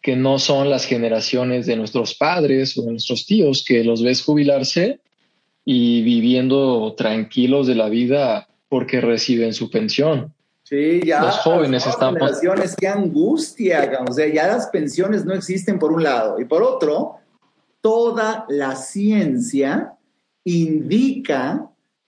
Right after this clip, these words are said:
Speaker 2: que vamos a vivir, bueno, perdón, van a vivir más de cien años. Entonces, hay, hay un problema en la emoción de poder vivir más. Económicamente hay un problema tremendo.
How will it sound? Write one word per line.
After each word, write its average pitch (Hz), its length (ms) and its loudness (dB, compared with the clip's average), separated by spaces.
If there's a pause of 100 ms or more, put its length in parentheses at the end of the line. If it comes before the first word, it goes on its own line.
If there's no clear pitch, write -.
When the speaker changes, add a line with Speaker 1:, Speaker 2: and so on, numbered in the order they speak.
(140)
Speaker 2:
que 131 180 -2
vamos 190 460 -2
a 156 60 2
vivir, 160 360 0
bueno, 240 280 2
perdón, 175 420 -2 (120)
van 269 580 0 (360)
a 143 140 0
vivir 160 400 0
más 180 220 -2
de 151 80 0
cien 139 260 0
años. 330 580 -2
Entonces, 185 600 -2 (180)
hay, 131 200 0
hay 139 160 -2
un 247 240 -2
problema 190 640 0
en 143 80 -4
la 139 80 0
emoción 185 580 -2
de 214 120 2
poder 185 380 -2
vivir 175 300 0
más. 165 480 -6
Económicamente 151 960 -2
hay 170 100 0
un 180 220 -4
problema 160 480 0
tremendo. 156 800 -2